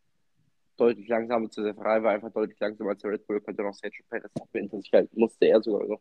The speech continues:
gucken, dass, äh, George Russell ihn nicht kriegt im Mercedes. Und für Charles Leclerc war es mal wieder ein Tag zum Vergessen, ähm, ja,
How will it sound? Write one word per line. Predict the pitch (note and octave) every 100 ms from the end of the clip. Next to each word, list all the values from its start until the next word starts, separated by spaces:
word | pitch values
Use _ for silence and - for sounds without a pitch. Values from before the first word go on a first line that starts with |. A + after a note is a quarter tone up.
| _
gucken, | _ G#2+ _ _ _ _ -
dass, | A2 - -
äh, | - G2+
George | G2+ G#2 - -
Russell | - -
ihn | - -
nicht | G#3 _
kriegt | - A2+ -
im | G2+
Mercedes. | G#2+ - G2 G#2 A2 _ _ _ _ _
Und | A#2+ B2
für | C3
Charles | D3 C3 B2+
Leclerc | - C3 C3
war |
es | C3+
mal | C#3+
wieder | B2 B2+
ein | B2 A#2
Tag | B2 B2 -
zum | B2+
Vergessen, | B2 A2 A#2+ C#3 C3 _ _ _ _ _ -
ähm, | A2+ A2 G2 A2+ _
ja, | - G#2